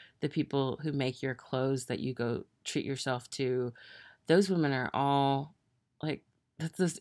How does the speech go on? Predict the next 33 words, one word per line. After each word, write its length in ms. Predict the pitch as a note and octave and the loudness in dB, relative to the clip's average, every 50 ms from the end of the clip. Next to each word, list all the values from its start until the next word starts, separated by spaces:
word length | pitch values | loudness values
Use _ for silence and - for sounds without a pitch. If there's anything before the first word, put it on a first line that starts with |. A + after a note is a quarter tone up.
| - - | -2 2
industries 560 | G3+ F#3 G3 F#3 F3+ - - - D#3 C#3+ C#3 D3 | 4 4 6 4 4 2 2 2 2 2 2 2
are 220 | C3+ B2 A#2+ - - - | 2 2 0 -2 -2 0
overwhelmingly, 1000 | D#3 D#3 D3+ D3 C#3 C#3 C#3 C3+ C#3 C#3 C3+ C3+ C3 B2+ B2 B2 A#2+ - - - - | 0 0 0 0 0 0 2 2 2 2 0 0 0 -2 -2 -2 -4 -4 -6 -10 -8
uh, 220 | C#3 C3+ C3 A#2+ A2 | -6 -6 -4 -4 -6
re-, 100 | - - - - _ _ _ _ - | -6 -8 -10 -10 _ _ _ _ -8
you 60 | D3 | -6
know, 180 | C#3 B2 A#2+ A#2 - | -6 -4 -6 -8 -6
filled 260 | - - C3+ C3+ A#2 | -2 -2 0 0 0
with 120 | B2+ C3 C3+ - _ | -4 -6 -8 -8 _
women 280 | - B2+ B2 C3 B2+ A#2+ | -2 -2 0 0 0 -2
workers 540 | A2 G#2+ G#2+ - - C#3 C#3 C#3+ C#3 - - - - - - - - _ | -2 -4 -4 -2 -2 0 0 0 -2 -6 -12 -16 -18 -18 -18 -20 -8 _
who 160 | - E3 C#3 | 2 4 4
are 100 | C3 C3 | 4 2
poorly 380 | - - - C#3 C#3 C#3 C#3 C3+ | 0 0 0 2 2 4 2 2
paid 440 | - D3 C3+ C3 C3+ B2+ B2 B2 | 0 0 -2 0 0 0 0 -2
and, 140 | B2 B2 B2+ | -2 -2 -2
like, 220 | B2 G#2+ G2 - _ _ _ - - - - - _ _ _ _ _ _ _ _ - | -2 -4 -4 -6 _ _ _ -20 -20 -20 -20 -20 _ _ _ _ _ _ _ _ -2
can't 280 | - E3+ C#3 C3+ - B2 | 2 4 4 4 4 4
unionize 840 | D3 C#3+ C#3 C3+ C3+ C#3 D3 E3+ - - G#3+ F#3+ F#3+ G3 F#3 F3+ - | 4 4 6 6 6 4 4 4 6 8 8 10 10 8 6 6 6
<laughs> 40 | - | 4
and 220 | F#3+ E3 C#3 - - - | 4 4 2 0 -4 -6
abused 720 | F3 F#3 F3 G3+ G#3 G3+ G#3+ A3 G3 G#3 F#3+ F3+ - - | -6 -2 2 4 6 6 8 8 8 8 6 4 0 0
and 200 | D3 C#3+ C#3 - | 0 0 -2 -4
so 180 | - - D3+ C#3+ | -4 -2 0 2
many 180 | C#3+ C#3 C#3 C#3 | 2 2 2 2
things. 220 | C#3 B2+ C3+ - | 0 -2 -2 0
So 160 | - E3 D#3 - - - - - - - | 0 0 -2 -2 -6 -12 -14 -16 -10 -6
there 200 | G#3+ A3 A#3 A3+ | -2 2 2 2
are 60 | G3 | 2
layers 440 | D#3+ D#3+ E3 F3 F3 D3+ C3+ - - | 2 2 2 2 2 2 0 -2 -4
to 120 | - C#3 C3+ | -6 -8 -6
this, 300 | C#3 C3 B2+ B2+ - - C#3+ | -6 -6 -6 -8 -8 -6 -6
right? 260 | C#3 C#3 C#3+ - | -4 -4 -4 -4